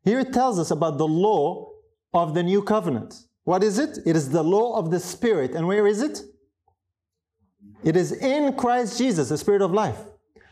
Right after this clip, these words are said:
The law that God writes in our heart, the law of the new covenant,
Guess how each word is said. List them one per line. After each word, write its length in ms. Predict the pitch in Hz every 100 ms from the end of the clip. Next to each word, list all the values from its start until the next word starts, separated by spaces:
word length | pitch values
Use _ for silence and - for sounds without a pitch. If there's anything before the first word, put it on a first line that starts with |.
| -
The 160 | 143
law 380 | 190 214 254 285
that 200 | 220 175
God 300 | 185 233 208
writes 340 | 175 190 226 -
in 160 | 208
our 180 | 196 190
heart, 460 | 165 190 123 120 - - _
the 120 | 139 160
law 340 | 175 220 240
of 140 | 190 151
the 80 |
new 240 | 156 196 254
covenant, 520 | 240 240 131 113 107